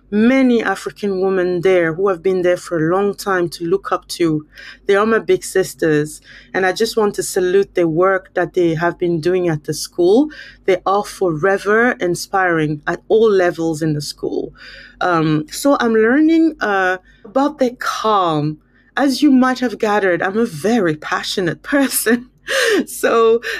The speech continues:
uh, I S D has taught me to just stop, listen, breathe. You know, yes, change is important, but it doesn't have to happen all the same day.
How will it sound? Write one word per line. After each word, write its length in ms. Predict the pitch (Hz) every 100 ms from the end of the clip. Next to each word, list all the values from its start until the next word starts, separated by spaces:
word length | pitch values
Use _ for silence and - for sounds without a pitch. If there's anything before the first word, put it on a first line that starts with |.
| -
uh, 220 | 208 202
I 220 | 214 233
S 140 | 254 220
D 220 | 226 233
has 200 | 208 202 -
taught 320 | 247 233 240
me 320 | 214 214 208 - -
to 260 | 214 190 180
just 240 | 202 196 -
stop, 560 | - - 196 - - - - _ _ _ _ -
listen, 680 | 190 208 233 - 262 294 302 _ -
breathe. 680 | 175 190 196 175 156 160 - _ _ _
You 80 | 214
know, 340 | 214 233 262 262
yes, 360 | 202 240 226 -
change 300 | - 254 233
is 140 | 202
important, 640 | 185 175 208 190 - 170 170
but 140 | 185
it 120 | 202
doesn't 320 | 233 262 233
have 540 | - - 262 247 233 -
to 140 | 220
happen 560 | - 208 202 214 208 196
all 260 | 190 202 185
the 80 |
same 440 | 180 - 190 185 180
day. 440 | 180 175 160 156